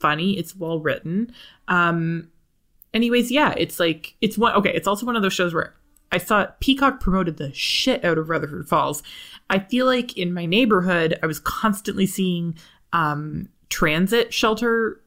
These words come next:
advertisement for Rutherford Falls. And I'm like, "That's weird because we can't even, like, get Peacock here." Like, or I don't know if we can subscribe it. With that being said, I can't tell you how I, uh, got this <laughs> show. I came, I came to it by perfectly legal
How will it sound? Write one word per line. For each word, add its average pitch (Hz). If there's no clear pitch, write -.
advertisement 220
for 196
Rutherford 185
Falls. 202
And 190
I'm 175
like, 147
"That's 247
weird 170
because 196
we 214
can't 247
even, 190
like, 156
get -
Peacock 220
here." 240
Like, 185
or -
I 165
don't 180
know 139
if 139
we 165
can 156
subscribe 156
it. 143
With 240
that 381
being 349
said, -
I 156
can't -
tell 196
you 180
how 165
I, 147
uh, 139
got -
this -
<laughs> -
show. -
I 240
came, 311
I 247
came 330
to 320
it 196
by 208
perfectly 233
legal 185